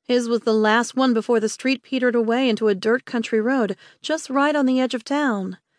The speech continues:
He'd redone the outside this past summer, painting it smoky gray with black trim. It was dark and gothic and fit him so perfectly well. "Oh, goddess,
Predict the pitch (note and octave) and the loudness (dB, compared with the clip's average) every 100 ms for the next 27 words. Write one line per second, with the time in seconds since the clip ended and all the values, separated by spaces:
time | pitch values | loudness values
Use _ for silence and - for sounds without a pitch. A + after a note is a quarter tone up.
0 | _ _ _ - F4 E4 C4 D4 F4 G4 | _ _ _ -2 0 2 2 2 2 4
1 | C#4+ C#4+ C#4 D4 D4+ B3 A3+ A#3+ A#3+ - | 4 2 2 0 0 0 -2 0 -2 -2
2 | D#4+ D#4 G#3+ A3+ - A3 A3+ G#3 - - | 0 0 0 -4 -2 0 2 0 -4 -2
3 | A3 A3 A#3 F#3+ G#3+ A3 A3+ G#3 G3 G#3 | 0 0 -2 -4 0 2 2 0 -2 -2
4 | A3 A3 - C4 G#3 F#3 - _ _ _ | -2 -4 -4 -2 -2 -4 -10 _ _ _
5 | _ _ B3 G#3+ F#3+ F3+ G#3 G#3+ A3+ A3+ | _ _ -2 0 0 0 0 0 -2 -4
6 | G3+ F#3+ G#3 A3 - A3+ A3 - C4+ B3 | -4 0 0 0 -2 -4 -4 -4 -4 -2
7 | A3 - - B3+ C4+ - B3+ C4 A#3+ A#3 | -4 -6 -4 -2 -2 -2 -4 -4 -2 0
8 | A3+ A#3+ A3+ G3+ G3 _ _ _ _ _ | 2 0 -2 -4 -10 _ _ _ _ _
9 | _ _ _ D4+ B3 A3 C4 A#3 B3+ C4 | _ _ _ -2 -2 -2 -2 0 0 -2
10 | - | -6